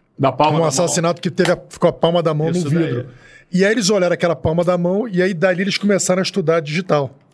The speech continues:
Speaker 2: E aí te
Speaker 1: No
Speaker 2: descobriram
Speaker 1: sangue, no
Speaker 2: que a,
Speaker 1: sangue.
Speaker 2: é, a, a palma da mão,
Speaker 1: Isso aí.
Speaker 2: a mão de sangue assim ficou, ficou no, e aí foi desenvolvendo. Pô, hoje em dia você tem um reconhecimento facial, a gente manda uma foto pro,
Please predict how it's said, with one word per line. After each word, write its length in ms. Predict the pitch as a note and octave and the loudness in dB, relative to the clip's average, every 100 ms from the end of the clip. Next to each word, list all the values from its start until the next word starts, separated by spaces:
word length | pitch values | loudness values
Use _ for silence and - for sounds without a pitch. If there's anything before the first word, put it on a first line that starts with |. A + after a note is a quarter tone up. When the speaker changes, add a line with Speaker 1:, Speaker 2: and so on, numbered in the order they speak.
| _ _ C#3 | _ _ 0
Speaker 2:
E 140 | C3+ | 2
aí 180 | C3+ D#3 | 2 0
te 180 | D3+ E3 | -2 0
Speaker 1:
No 60 | |
Speaker 2:
descobriram 540 | D3 G#3 D#3+ E3 F3+ F#3+ | 0 0 0 0 0 -2
Speaker 1:
sangue, 100 | C#3 | -2
no 40 | |
Speaker 2:
que 80 | F3 | -4
a, 60 | D3+ | -2
Speaker 1:
sangue. 240 | D3 C3 | -2 0
Speaker 2:
é, 80 | C3+ | 0
a, 80 | A#2+ | -2
a 340 | C3 C3+ D3 | -2 -2 0
palma 200 | - C#3 | -2 0
da 80 | C3+ | -2
mão, 100 | C3 | -2
Speaker 1:
Isso 100 | B2+ | -4
aí. 80 | C3 | -2
Speaker 2:
a 120 | A#2+ | -2
mão 160 | C3 C#3 | -2 -2
de 100 | - | 0
sangue 260 | D#3+ D3+ | -2 -2
assim 200 | C3+ E3 | -6 -8
ficou, 320 | B2+ D3 C3+ | -8 -2 -2
ficou 180 | - C#3 | 0 -4
no, 180 | B2+ A#2+ - - _ _ - | -2 -6 -10 -20 _ _ -6
e 140 | C3 | 0
aí 120 | C3+ C3+ | 0 0
foi 180 | D3+ | -2
desenvolvendo. 840 | C#3+ B2+ D#3 D#3+ C#3 A#2 C3+ D3+ C#3+ - - | 0 0 0 0 -2 -2 -2 -2 -6 -10 -2
Pô, 100 | C#3 | 0
hoje 160 | A#2 B2+ | 0 0
em 20 | |
dia 120 | D#3+ | 0
você 180 | F3+ F#3 | 0 -2
tem 120 | - | 0
um 40 | F3 | -2
reconhecimento 640 | F3+ F3 D#3 D3 D#3+ - | -2 -2 -2 -2 -4 -2
facial, 360 | E3 - D3+ D#3 | -2 0 0 -2
a 20 | |
gente 200 | D3+ E3+ | -2 -2
manda 160 | E3+ | 0
uma 140 | E3+ C#3+ | 0 -2
foto 440 | - D3 D3+ D3+ | -2 0 0 -2
pro, 380 | - C#3 C3 | -2 0 0